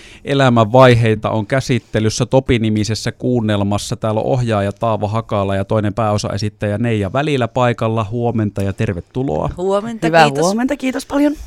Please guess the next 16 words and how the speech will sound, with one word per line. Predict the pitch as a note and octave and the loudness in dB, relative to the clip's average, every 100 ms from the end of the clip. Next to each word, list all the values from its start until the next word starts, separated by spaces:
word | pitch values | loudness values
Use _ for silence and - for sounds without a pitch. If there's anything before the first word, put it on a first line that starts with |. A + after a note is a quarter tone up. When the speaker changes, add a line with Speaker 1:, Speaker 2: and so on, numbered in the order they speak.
| - | -4
Speaker 1:
Teillä | A3 G3+ | 0 0
on | G3+ | 0
äänitykset | A3+ E3+ D3+ - C#3+ | 0 0 -2 -4 -6
purkissa. | - G#3+ D#3+ A#2 - C#3+ | 0 0 0 -2 -2 -4
Ensi | F3 - | -4 -4
viikon | C#3 C3+ C3+ | -4 -2 -2
keskiviikkona | F3 - A#2+ G#2+ G2+ A#2 A2+ | -2 -2 0 0 0 0 0
kello | C3+ B2+ A#2+ | 0 -2 -2
kahdeksantoista | E3 E3+ A2 - G#2+ - F3+ D#3+ A2 - G#2+ | 0 0 0 -2 -2 0 4 6 4 0 -4
on | - A#2+ A2+ | 0 0 0
sitten | A#2+ - A#2+ B2 | -4 -2 -2 -2
ensimmäinen | F3 G3 - B2+ B2 B2 A#2+ | -2 -2 0 2 4 4 2
jakso | D#3+ E3+ - - A2+ - - - - - | 2 0 -2 0 2 0 -6 -20 -20 -6
tätä | A#2 - A#2 | -4 -2 -2
Topi-kuunnelmaa | D#3+ E3 C3+ - A#2 A#2 A2+ A2+ A2+ | -2 -2 -2 -2 -2 0 0 2 2
radiosta | D3 D#3 G#2+ - A#2 | 0 0 -2 -2 -6